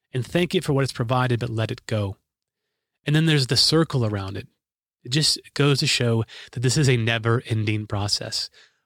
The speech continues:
We're not, it's not a finite game. It's an infinite game, as Simon Sinek says, that we're constantly going over this and moving forward and iterating upon ourselves. That's why it's a sketch note look, look to it, that circle, that we are always in draft form.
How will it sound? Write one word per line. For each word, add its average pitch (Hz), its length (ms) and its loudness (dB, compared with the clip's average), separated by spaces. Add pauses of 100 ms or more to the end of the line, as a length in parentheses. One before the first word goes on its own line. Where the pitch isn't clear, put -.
We're 139 80 -2
not, 160 160 0
it's 165 160 -2
not 160 100 2
a 131 40 -2
finite 127 640 0
game. 107 320 -2
It's - 160 -8
an - 60 -8
infinite 127 580 -2
game, 104 440 -2
as 113 100 -6
Simon 107 340 -2
Sinek 101 340 -2
says, 95 340 -6 (320)
that - 80 -4
we're 135 140 4
constantly 151 600 0
going 123 320 2
over 117 200 0
this 113 240 0
and 113 140 0
moving 113 300 2
forward 104 420 -2 (320)
and - 220 -2
iterating 131 320 2
upon 117 260 -4
ourselves. 107 600 -2 (240)
That's 127 180 -2
why 143 160 2
it's 139 160 -4
a 127 40 2
sketch - 440 2
note 123 340 -2
look, 117 200 -2
look 120 300 -4
to 110 180 -2
it, - 80 -10
that - 180 -6
circle, 104 420 -4 (380)
that 131 160 0
we 135 80 4
are 120 120 2
always 139 520 2
in 117 100 0
draft 107 400 0
form. 95 400 -6